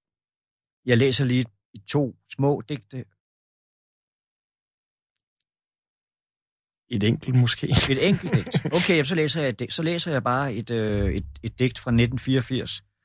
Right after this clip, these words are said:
Speaker 1: som, øh, som jeg har skrevet i, øh, Sudan, i, øh,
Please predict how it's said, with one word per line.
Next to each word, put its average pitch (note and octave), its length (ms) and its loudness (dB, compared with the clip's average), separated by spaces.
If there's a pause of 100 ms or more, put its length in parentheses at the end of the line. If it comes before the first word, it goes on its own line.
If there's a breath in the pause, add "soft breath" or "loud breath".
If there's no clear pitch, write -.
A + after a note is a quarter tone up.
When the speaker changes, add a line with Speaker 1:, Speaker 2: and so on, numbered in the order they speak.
(440)
Speaker 1:
som, G#2+ 320 2
øh, F#2+ 500 0
som G#2+ 140 -2
jeg G#2 120 2
har G2+ 80 0
skrevet G#2+ 420 2
i, G2+ 280 0
øh, F2+ 200 0
Sudan, F#2+ 560 -2
i, G2+ 360 -4
øh, E2+ 300 -2